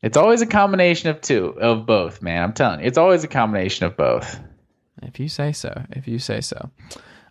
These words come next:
Speaker 2: Um, sin-, or no, I was gonna skip over my favorite game of the weekend.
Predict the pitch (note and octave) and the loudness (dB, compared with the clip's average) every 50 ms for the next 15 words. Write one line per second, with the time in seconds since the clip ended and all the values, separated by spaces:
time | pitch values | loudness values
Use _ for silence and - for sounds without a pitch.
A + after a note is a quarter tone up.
0 | _ - B2 B2+ B2 A#2+ A#2+ A#2+ A#2 - - F3 F#3+ F#3 - - D3+ C#3+ C3+ - | _ 2 4 6 6 6 6 4 2 2 2 4 4 4 4 4 6 6 6 4
1 | - - C#3 B2+ G2 F#2+ - - B2 B2+ B2+ - C3 A#2 - - B2 A2+ - A2 | 2 2 2 4 4 4 4 2 2 2 2 0 -2 -4 0 -2 -2 2 2 2
2 | G#2+ G#2 G#2 G2+ G2 - - A2+ A2+ A2 G#2+ A2 A2 G#2 G2+ G#2 G#2+ G#2+ - - | 2 2 2 2 2 4 4 2 2 2 0 0 0 2 2 4 2 2 2 2
3 | G#2+ G#2 G#2 G#2 B2 | 0 2 2 0 -4